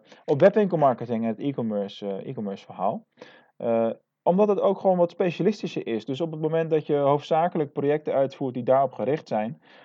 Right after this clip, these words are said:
dan ga je kijken naar, eh, andere K P I's. En dat is denk ik een heel belangrijk verschil tussen, eh, online marketing voor dienstverleners bijvoorbeeld en, eh, en webwinkels. Eh, kijk, bij webwinkel is een conversieratio, dus het percentage mensen dat,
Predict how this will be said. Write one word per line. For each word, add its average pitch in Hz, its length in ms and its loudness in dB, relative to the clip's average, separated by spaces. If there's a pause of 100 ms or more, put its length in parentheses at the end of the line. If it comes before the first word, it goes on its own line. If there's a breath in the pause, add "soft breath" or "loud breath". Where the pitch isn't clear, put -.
(180 soft breath)
dan 113 140 -6
ga 131 140 0
je 127 100 4
kijken 127 400 2
naar, 117 340 0
eh, 117 240 -2 (100)
andere 123 560 2
K 135 220 4
P - 60 -6
I's. 147 440 -2
En 113 80 -6
dat 135 120 0
is 139 80 -2
denk 131 220 -4
ik - 60 -14
een 123 160 -6
heel 131 220 2
belangrijk 123 420 0
verschil 127 380 -4
tussen, 120 440 -6 (440 soft breath)
eh, 113 420 -2
online 120 280 -2
marketing 123 400 -4
voor 120 120 -8
dienstverleners 120 720 -4
bijvoorbeeld 117 560 -6
en, 113 320 -10
eh, 110 300 -12
en 120 60 -10
webwinkels. 131 640 -8 (380 soft breath)
Eh, 135 180 -6
kijk, 143 160 -2
bij 127 120 2
webwinkel 135 480 0
is 120 200 -8
een 117 140 -12
conversieratio, 135 1200 0
dus 127 100 -6
het 117 100 -14
percentage 135 680 0
mensen 131 380 -4
dat, 123 320 0